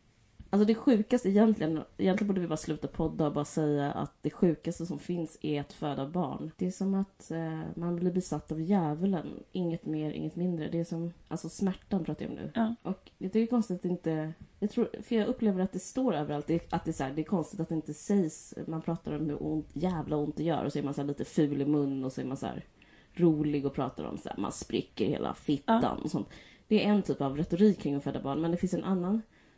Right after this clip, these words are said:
Speaker 1: som fortfarande är typ inte dokumenterad. Det tycker jag är att det här, att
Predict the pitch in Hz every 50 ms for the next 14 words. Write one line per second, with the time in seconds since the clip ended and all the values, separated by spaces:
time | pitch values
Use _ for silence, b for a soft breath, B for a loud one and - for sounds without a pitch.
0 | b b b _ - 196 - - - 233 - - - - - - 233 302 339 277
1 | 170 160 - 160 151 - - - - - - 196 185 - - - 156 156 156 156
2 | 156 151 170 b b b b b b b 185 - - 185 190 175 - - - -
3 | 302 240 180 - 170 180 196 - - - 233 196 - - - 160 151 151 147 151
4 | 165 - b b b b b b b b b b b b b b - - 160 160
5 | 160 - - 160 175 175 151 147 143 143 - - -